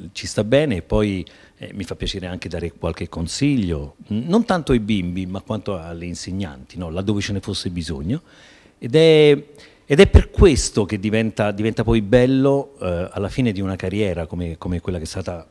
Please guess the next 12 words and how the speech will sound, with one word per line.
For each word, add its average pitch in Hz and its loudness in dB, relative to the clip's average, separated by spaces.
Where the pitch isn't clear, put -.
la 98 -6
mia, 123 4
come 80 -8
quella 85 -4
dei 98 -4
professionisti, 127 -2
insomma 80 -10
quella 78 -10
di 85 -6
tutti - -6
noi, 135 -4
ehm, 90 -8